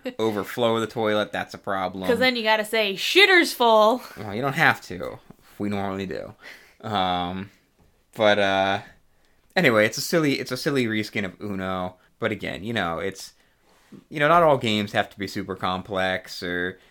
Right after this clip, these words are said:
Speaker 2: super strategic. Sometimes you just want a f-, you know, a fun, silly game to have a good time for a half hour.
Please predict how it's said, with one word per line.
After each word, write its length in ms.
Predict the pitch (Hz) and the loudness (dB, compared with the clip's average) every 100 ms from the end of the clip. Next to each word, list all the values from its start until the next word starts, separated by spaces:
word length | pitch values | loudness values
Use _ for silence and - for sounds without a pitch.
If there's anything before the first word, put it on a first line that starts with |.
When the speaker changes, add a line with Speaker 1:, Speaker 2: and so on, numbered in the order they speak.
| _ | _
Speaker 2:
super 260 | - 110 104 | -12 -10 -10
strategic. 440 | 98 95 98 95 92 | -10 -6 -6 -6 -6
Sometimes 360 | 123 131 113 | -4 -2 -2
you 60 | 104 | -2
just 140 | 104 | -6
want 160 | 110 95 | -6 -6
a 40 | |
f-, 120 | 95 - | -10 -10
you 60 | |
know, 100 | 104 | -8
a 40 | 90 | -6
fun, 260 | - 147 | 0 0
silly 280 | 139 135 120 | 0 -2 -4
game 560 | 113 110 107 104 101 92 - | -2 0 0 0 -4 -10 -14
to 60 | |
have 160 | 104 98 | -4 -2
a 60 | 95 | -2
good 180 | 95 | -6
time 380 | 90 95 92 90 | -6 -4 -4 -6
for 120 | 92 92 | -6 -4
a 40 | |
half 240 | 92 90 | -2 -2
hour. 480 | 95 92 92 92 92 | -2 -2 -2 -2 -6